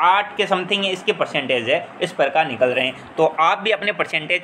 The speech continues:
इस प्रकार निकालेंगे कि आपके, अ, कितने में से number आए, कितने number आए, कि total marks आपके, मतलब मान लीजिए दो सौ, इस student के दो सौ गुणा से आए,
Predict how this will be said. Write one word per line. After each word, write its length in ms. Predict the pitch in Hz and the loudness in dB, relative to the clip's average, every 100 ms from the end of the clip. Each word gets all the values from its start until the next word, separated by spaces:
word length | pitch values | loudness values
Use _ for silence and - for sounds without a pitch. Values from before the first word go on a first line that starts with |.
| - | -2
इस 120 | 190 | -2
प्रकार 340 | 190 170 185 180 | 0 0 0 0
निकालेंगे 480 | 170 180 202 220 | 0 -2 -2 -6
कि 420 | 233 - - 180 185 | -10 -12 0 4 4
आपके, 560 | 156 170 - 190 196 | 2 -2 0 2 4
अ, 60 | 190 - - - 156 156 151 135 | 2 -2 -12 -2 0 2 0 -2
कितने 280 | 175 190 196 | -4 0 0
में 140 | 214 | 0
से 140 | 208 | 0
number 280 | 208 180 170 | 0 2 4
आए, 180 | 165 185 | 4 2
कितने 380 | 190 156 170 170 | -2 -2 0 2
number 280 | 151 147 147 | 2 2 2
आए, 180 | 160 175 | 2 -2
कि 60 | |
total 380 | 185 170 151 175 | 0 2 4 2
marks 320 | 165 180 202 | 2 0 -2
आपके, 480 | - 170 165 175 170 | -2 -2 0 0 0
मतलब 300 | 160 147 160 | -2 -2 0
मान 160 | 147 143 | 0 0
लीजिए 280 | 160 165 180 | 0 0 2
दो 160 | 175 | 0
सौ, 120 | 175 | 2
इस 280 | 185 - 180 | 2 2 0
student 480 | 175 143 143 156 165 | -2 -4 -2 -2 0
के 180 | 180 185 - - - | 0 0 -4 -10 0
दो 80 | 165 | 0
सौ 120 | 175 | 2
गुणा 260 | 151 160 | 2 2
से 140 | 190 202 | 2 2
आए, 220 | 196 240 | 2 0